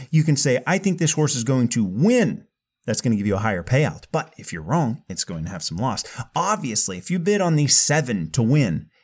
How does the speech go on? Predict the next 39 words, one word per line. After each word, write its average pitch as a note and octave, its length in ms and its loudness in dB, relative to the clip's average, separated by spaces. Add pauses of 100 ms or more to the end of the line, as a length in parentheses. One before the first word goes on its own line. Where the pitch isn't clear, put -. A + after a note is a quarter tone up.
(120)
it A3+ 180 -2
doesn't A3+ 460 0
pay F#3+ 220 -4
you F3+ 320 -2
as C#3 160 4
much B2 360 0 (120)
as B2+ 200 0
if B2 140 -4
you B2+ 140 0
bid A#2 180 2
on A#2 200 4
the A2+ 120 2
four A2+ 720 0
to A2+ 140 0
win G2 320 0
because C#3 340 -4
the G#3+ 80 -4
four G3 220 -8
is G#3 100 -8
riskier. G#2 580 -4 (280)
Seven B2+ 400 2
is D#3+ 100 0
going A#2+ 220 0
to C#3 120 -4
win A2+ 220 2
the C3+ 60 2
most A2 400 0
often, C3+ 500 -4
even D#3+ 480 0
with A2 320 -2 (180)
the A#2+ 80 -2
bonuses A#2 540 0
that G2 140 -6
are G2 80 -2
distributed. F#2 560 -4 (580)
You E3 120 4
can D#3+ 180 4
bid D#3 180 2
on C#3+ 380 0